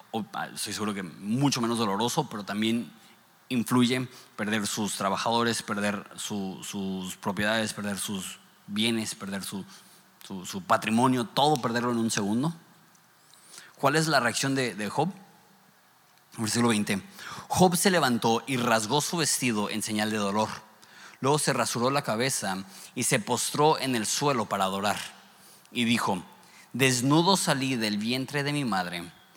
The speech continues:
y desnudo estaré cuando me vaya. El Señor dio lo que tenía, me dio lo que tenía, y el Señor me lo ha quitado. Alabado sea el nombre del Señor". Y a pesar de todo, Job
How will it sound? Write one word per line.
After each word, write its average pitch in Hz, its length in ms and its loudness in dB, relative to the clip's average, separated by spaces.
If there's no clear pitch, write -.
y 135 100 -2
desnudo 127 520 2
estaré 127 360 0
cuando 110 280 0
me 107 120 -2
vaya. 107 320 0
El 131 120 -2
Señor 139 560 2
dio 117 360 2
lo 156 140 0
que 175 140 -4
tenía, 107 480 -2
me 117 120 0
dio 123 140 4
lo 156 100 0
que 170 80 -2
tenía, 107 420 -2
y 127 160 4
el 117 80 4
Señor 123 340 4
me 123 80 2
lo 113 100 2
ha 104 80 0
quitado. 101 400 -2
Alabado 120 680 4
sea 135 240 -2
el 117 160 -2
nombre 123 360 2
del 143 140 0
Señor". 101 320 -4
Y 123 80 0
a 113 120 2
pesar 147 340 2
de 175 80 -2
todo, 104 460 -2
Job 123 520 4